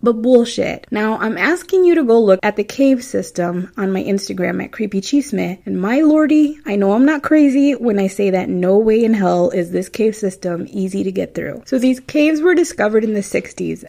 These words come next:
and they got their name from having a putty-like texture that lined the passages. The cave system has dozens of rooms that were connected by smaller corridors. Corridors? <laughs> That's my Midwestern accent coming through. Sorry.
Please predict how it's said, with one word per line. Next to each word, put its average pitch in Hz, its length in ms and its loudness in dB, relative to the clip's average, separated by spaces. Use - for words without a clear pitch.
and 190 340 -4
they 185 100 0
got 202 240 -4
their 240 120 2
name 214 280 0
from 190 200 -2
having 185 420 -6
a 170 120 -4
putty-like 262 640 0
texture - 560 -6
that 175 220 -4
lined 185 380 -2
the 185 40 -6
passages. 185 720 -8
The 254 120 0
cave 339 280 2
system 269 420 2
has 214 240 -4
dozens 214 480 2
of 277 100 0
rooms 185 420 -2
that 190 240 -4
were 190 220 2
connected 226 480 0
by 202 140 -2
smaller 185 420 -6
corridors. 185 640 0
Corridors? 254 720 -2
<laughs> - 220 -2
That's 196 220 -10
my 202 180 -4
Midwestern 180 600 -4
accent 285 380 -2
coming 285 240 0
through. 285 200 0
Sorry. 247 800 0